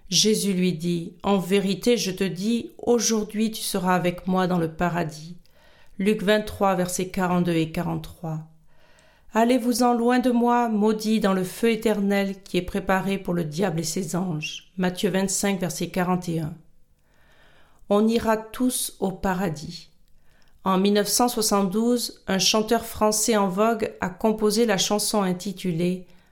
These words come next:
On ira tous au paradis ». Ce chant affirme que tous auront accès à un paradis, mais que représente-t-il ?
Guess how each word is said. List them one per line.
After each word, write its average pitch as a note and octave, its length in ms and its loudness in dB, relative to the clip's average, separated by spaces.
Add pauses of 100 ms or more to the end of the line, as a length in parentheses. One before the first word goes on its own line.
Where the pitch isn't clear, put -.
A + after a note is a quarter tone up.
(160)
On G3 160 4
ira F#3 240 4
tous F3+ 340 -8
au F3 60 -4
paradis ». E3 640 -6 (720)
Ce - 240 0
chant A#3+ 320 2
affirme A3 680 2
que G3+ 120 0
tous G3+ 340 -2
auront A3+ 280 4
accès G#3 420 2
à G#3 100 4
un F#3 120 0
paradis, F#3 760 -2 (460)
mais F#3 360 0
que - 80 0
représente-t-il ? E3+ 1160 -2